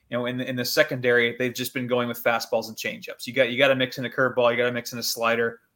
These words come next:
knuckleball, I don't know, something like that. Um, and I, I think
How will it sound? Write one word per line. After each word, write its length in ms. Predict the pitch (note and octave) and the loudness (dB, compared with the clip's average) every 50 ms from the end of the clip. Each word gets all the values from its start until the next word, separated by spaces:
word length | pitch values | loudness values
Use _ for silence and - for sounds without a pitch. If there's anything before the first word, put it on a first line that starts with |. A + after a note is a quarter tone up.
| _ A2+ | _ -8
knuckleball, 500 | A2 A2 - A2+ G#2 F#2+ G#2 G#2 G2+ G#2 _ - | -8 -6 -6 -6 -6 -4 -4 -4 -6 -8 _ -6
I 120 | B2 A2+ G#2+ | -4 -4 -2
don't 100 | G#2 G#2 | -2 -6
know, 100 | G#2 G2+ | -8 -8
something 260 | - - A#2+ A#2 A#2+ | -6 -6 -6 -6 -4
like 160 | A#2 A2+ A2+ - | -8 -8 -2 0
that. 160 | A#2 A2 - - _ _ _ _ _ _ _ _ - | 0 0 0 -2 _ _ _ _ _ _ _ _ 2
Um, 300 | B2 A#2 A#2 A2+ A2 A2 A2+ | 4 6 6 4 2 0 -4
and 100 | B2+ B2 | -2 0
I, 120 | B2 A#2+ - | 0 0 2
I 100 | B2 B2+ | 2 2
think 380 | B2 - C#3 B2+ A#2+ A2+ - | 2 2 -2 -2 -2 -4 -10